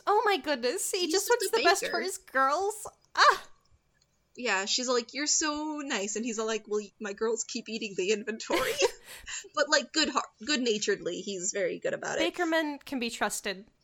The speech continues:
Speaker 1: Like, uh, Anastasia's boyfriend in the second Cinderella movie.
Speaker 2: Mm-hmm. Um,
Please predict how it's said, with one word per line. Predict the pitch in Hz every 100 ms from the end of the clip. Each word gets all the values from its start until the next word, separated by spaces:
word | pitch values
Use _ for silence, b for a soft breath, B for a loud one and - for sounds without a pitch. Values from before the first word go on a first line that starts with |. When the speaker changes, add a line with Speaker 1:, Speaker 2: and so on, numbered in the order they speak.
| _
Speaker 1:
Like, | 240 233 220 - - -
uh, | 247 220 214 -
Anastasia's | 240 220 - 226 220 208 202 - _ _
boyfriend | 226 208 220 208 202 -
in | 220 208
the | 202
second | 202 220 208 208
Cinderella | 226 202 202 196
movie. | 196 196 220 262 _ _ _ _ _ _ _ _ _ -
Speaker 2:
Mm-hmm. | 214 226 175 214 - - - _ 226
Um, | 220 214 196 196